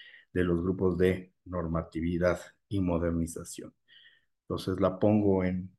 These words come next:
pantalla para que de una vez, este, se sirvan en dado caso aprobarla. Eh, compartimos.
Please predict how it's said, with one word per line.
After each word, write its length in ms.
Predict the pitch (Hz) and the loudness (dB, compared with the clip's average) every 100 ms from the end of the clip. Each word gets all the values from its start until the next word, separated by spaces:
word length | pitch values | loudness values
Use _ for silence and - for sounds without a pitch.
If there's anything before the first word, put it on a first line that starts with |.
| _ | _
pantalla 600 | 110 117 156 151 139 139 | -2 0 4 4 4 0
para 220 | 87 90 | -4 -8
que 320 | - 90 85 _ _ _ _ _ | -10 -12 -12 _ _ _ _ _
de 60 | - | -4
una 180 | 95 90 | -2 -2
vez, 280 | 90 85 - | -4 -6 -12
este, 480 | - - - 82 _ _ _ _ _ _ _ _ | -18 -14 -14 -14 _ _ _ _ _ _ _ _
se 180 | _ - | _ -8
sirvan 500 | 82 101 92 92 87 | -4 -2 0 0 0
en 120 | 82 | -2
dado 280 | 85 87 87 | -2 -4 -6
caso 480 | - 85 - 92 92 _ _ _ - | -8 -10 -10 -14 -14 _ _ _ -14
aprobarla. 800 | 90 - 85 - - - - _ _ _ _ _ _ _ _ _ _ _ _ _ | -14 -8 -8 -8 -12 -16 -18 _ _ _ _ _ _ _ _ _ _ _ _ _
Eh, 340 | - 92 98 98 - _ _ _ _ _ _ - | -8 -4 -4 -6 -10 _ _ _ _ _ _ -10
compartimos. 580 | 85 85 82 - 80 | -10 -8 -10 -10 -20